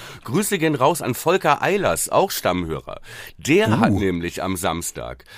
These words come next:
Speaker 1: ähm, äh, bei Blue Sky unter Fokker Eilers, ähm, der hat nämlich das Ticket für Nils angeboten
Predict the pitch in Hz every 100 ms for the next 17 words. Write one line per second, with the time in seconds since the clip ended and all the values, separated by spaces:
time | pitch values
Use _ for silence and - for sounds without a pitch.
0 | - - - 98 92 82 78 76 - 80
1 | 73 73 92 90 123 - 95 85 98 87
2 | - - 92 76 71 71 71 - - -
3 | - - - 92 85 76 - - - 127
4 | 165 208 - - 127 - 120 110 101 87
5 | - - 101 - 143 120 101 - - 95
6 | 78 - _ 98 113 180 220 - - 131
7 | 160 165 120 139 135 151 -